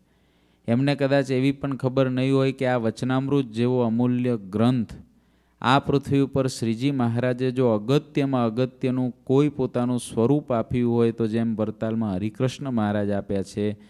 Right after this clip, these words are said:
જેમ આપણને આ લોયાધામમાં ઘનશ્યામ મહારાજ આપ્યા છે, એમ એ સ્વરૂપોને યથાર્થ સમજવા માટેનું સ્વરૂપ એટલે વચનામૃત.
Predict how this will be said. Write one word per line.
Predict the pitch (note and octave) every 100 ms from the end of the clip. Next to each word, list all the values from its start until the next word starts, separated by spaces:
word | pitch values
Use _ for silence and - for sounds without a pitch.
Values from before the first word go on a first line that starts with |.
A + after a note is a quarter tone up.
| _ _
જેમ | G#2 A#2
આપણને | B2 A#2 A#2+ A#2
આ | A2
લોયાધામમાં | A2 A2+ A2 G#2+ G#2+ A2+ F#2+
ઘનશ્યામ | F#2+ F#2 - B2+ C3+
મહારાજ | A#2+ A2+ G#2+ G#2
આપ્યા | G2+ G#2+ G2+
છે, | G2+ G2+ G2 - _ _ _
એમ | C3 D3 D#3 - -
એ | D3+ E3+
સ્વરૂપોને | E3+ - C3+ C#3+ C#3 D3 D3 D#3
યથાર્થ | B2+ A2 - - C#3 D#3+ E3
સમજવા | D3 C#3+ C#3 C3+ C3 B2+
માટેનું | B2 A#2 A#2+ A#2
સ્વરૂપ | A2+ - A2+ B2+ G#2+ - G#2
એટલે | G#2 G2+
વચનામૃત. | F#2+ - G2+ G#2 F#2 G2